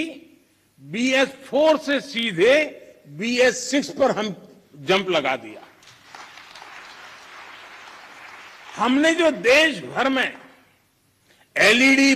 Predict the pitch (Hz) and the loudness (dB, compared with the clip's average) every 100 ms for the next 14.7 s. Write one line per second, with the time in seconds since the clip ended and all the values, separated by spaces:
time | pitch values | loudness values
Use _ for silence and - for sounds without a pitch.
0 | 160 208 240 220 220 226 190 208 214 196 | 2 2 2 2 0 0 0 2 4 4
1 | 185 196 208 196 190 185 180 180 151 151 | 4 2 2 4 4 4 -2 -2 -4 0
2 | 185 220 269 - - _ _ 185 - 180 | 0 -2 -8 -18 -20 _ _ -14 -14 -12
3 | 175 127 175 226 202 160 156 180 214 - | -12 -6 -4 -2 -4 -10 -12 -12 -14 -20
4 | _ _ _ _ _ - 185 180 208 240 | _ _ _ _ _ -12 -2 0 2 2
5 | 247 247 214 180 180 185 226 202 - - | 2 2 2 0 0 -2 -4 -6 -16 -20
6 | _ _ _ _ _ _ _ _ _ - | _ _ _ _ _ _ _ _ _ -4
7 | 208 240 262 269 285 269 - 175 165 208 | 0 2 4 4 2 0 -4 -6 0 0
8 | 233 233 240 240 220 - 202 220 233 240 | 2 2 2 2 -4 -4 0 0 0 -4
9 | 220 - 185 196 208 202 214 214 185 202 | -8 -6 0 2 2 0 -4 -4 -4 -2
10 | 196 196 202 - 196 202 190 190 156 165 | -4 -6 -10 -6 -6 -2 -2 -2 -6 -10
11 | 127 - _ - - _ _ - - - | -18 -20 _ -20 -20 _ _ -20 -20 -20
12 | - - - - - - - - - - | -20 -20 -20 -20 -20 -18 -18 -18 -18 -18
13 | - - - - - - - - - - | -18 -18 -18 -18 -18 -18 -18 -18 -18 -18
14 | - - 214 262 294 285 | -18 -6 0 4 6 4